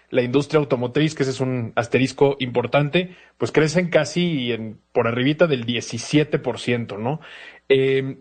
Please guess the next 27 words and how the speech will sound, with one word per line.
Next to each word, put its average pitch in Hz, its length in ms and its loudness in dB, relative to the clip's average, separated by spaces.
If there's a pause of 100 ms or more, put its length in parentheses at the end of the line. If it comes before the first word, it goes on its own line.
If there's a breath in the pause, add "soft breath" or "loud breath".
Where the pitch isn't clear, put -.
si 131 140 0
nosotros 165 420 2
analizamos 147 560 0
también 143 500 -2
los 123 220 -2
flujos 156 340 2
de 139 60 0
inversión 143 680 0 (460 soft breath)
extranjera 127 580 0
directa, 143 540 0
también 147 440 2
podemos 190 300 -2
percibir 143 680 -2
un 151 440 -2
récord 143 360 2
histórico 160 500 0
a 147 60 -4
finales 135 360 -4
del 120 140 -2
tercer 120 320 0
trimestre 135 580 0
con 113 180 -6
cuarenta 110 360 -2
mil 135 180 -2
millones 143 320 2
de 123 100 2
dólares. 143 500 0